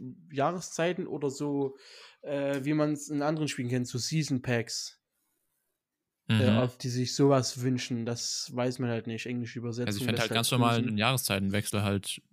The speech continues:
Speaker 2: nice.
Speaker 1: Ja, aber das hätte man ja quasi schon, indem man dann halt einstellt, wie man das Wetter haben möchte quasi.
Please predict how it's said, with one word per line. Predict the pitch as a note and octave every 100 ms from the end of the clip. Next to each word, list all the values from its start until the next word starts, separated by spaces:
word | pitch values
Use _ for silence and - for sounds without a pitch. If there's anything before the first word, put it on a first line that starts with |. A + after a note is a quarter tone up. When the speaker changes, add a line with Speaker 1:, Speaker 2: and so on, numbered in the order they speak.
| - - -
Speaker 2:
nice. | - - F#2+ F#2+ G2 - - _ _ -
Speaker 1:
Ja, | B2+
aber | C#3
das | C#3 -
hätte | C#3+ E3+
man | B2
ja | A#2 A2+
quasi | - A2+ A2
schon, | - A2+
indem | A2+ A#2
man | A#2
dann | A#2
halt | A#2+
einstellt, | - A#2 B2 - A#2+ A#2
wie | B2
man | B2 A#2+
das | A2+ B2
Wetter | A2+ G#2+
haben | A#2+ B2 G#2
möchte | G#2 - G#2
quasi. | - G#2 G#2 G2 G2+